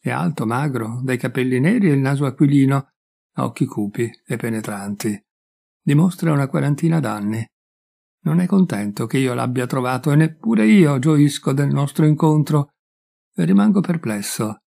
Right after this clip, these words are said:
Egli si volta leggermente da una parte,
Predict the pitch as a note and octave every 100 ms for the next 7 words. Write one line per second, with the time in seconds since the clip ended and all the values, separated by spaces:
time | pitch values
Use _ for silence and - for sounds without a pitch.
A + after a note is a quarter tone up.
0 | _ _ _ _ _ _ - C#3+ C3 C3
1 | C3+ - - C3 B2 C#3 B2+ B2 C3 B2+
2 | B2+ B2+ B2 C3 C#3 F#3 B2+ - B2+ -